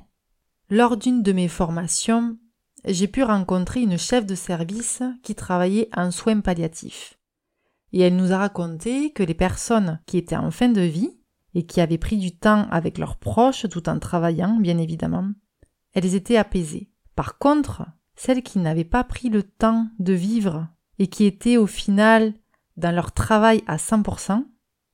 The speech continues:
ben ces personnes-là avaient beaucoup de regrets. Et là, effectivement,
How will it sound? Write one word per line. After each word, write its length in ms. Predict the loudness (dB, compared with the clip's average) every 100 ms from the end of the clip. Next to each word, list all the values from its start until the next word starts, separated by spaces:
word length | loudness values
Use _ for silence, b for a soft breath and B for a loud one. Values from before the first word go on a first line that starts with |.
| -6
ben 140 | -2
ces 140 | 0 0
personnes-là 560 | 0 0 2 2 4
avaient 160 | 2 2
beaucoup 340 | -2 -4 -2
de 100 | 0
regrets. 400 | 0 0 -2 -8 -10 _ _ -6
Et 120 | 2
là, 220 | 4 6
effectivement, 800 | 4 2 -6 -6 -6 -2 -2 -2